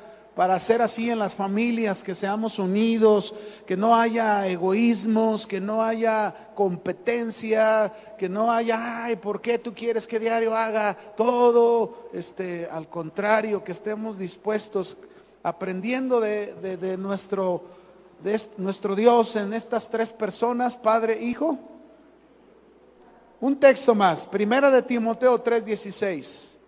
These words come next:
Creemos en Dios Hijo, ¿verdad, hermano?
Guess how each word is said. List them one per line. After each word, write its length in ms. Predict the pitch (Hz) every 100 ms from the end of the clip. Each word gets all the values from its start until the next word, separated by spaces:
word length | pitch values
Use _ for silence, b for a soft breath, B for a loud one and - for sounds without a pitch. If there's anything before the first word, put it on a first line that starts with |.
| _ _ _ _ _ _ _ _ _ _ -
Creemos 960 | 185 196 220 254 247 254 247 - - - - - _ _ _ _ _ _ _ -
en 160 | 170 165
Dios 380 | 190 208 202 202
Hijo, 380 | 175 - 131
¿verdad, 440 | 120 156 190 294 254
hermano? 480 | 185 220 302 349